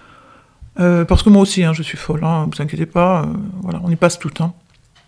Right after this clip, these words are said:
Ben, moi, je vous conseille quand même d'y aller.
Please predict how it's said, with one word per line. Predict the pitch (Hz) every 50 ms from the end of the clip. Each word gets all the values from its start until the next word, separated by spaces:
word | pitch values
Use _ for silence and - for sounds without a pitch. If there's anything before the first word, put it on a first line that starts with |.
| _ _ _ _ _ _ _ _ _ _ _ _ _ _ - - - - - - - _ _ _ _ _ -
Ben, | 220
moi, | 226 254 285
je | 247 240
vous | 196
conseille | - - 202 185 - 214 202
quand | 202 - 185
même | 180 175 175 180
d'y | 170 165 160
aller. | 160 156 - - -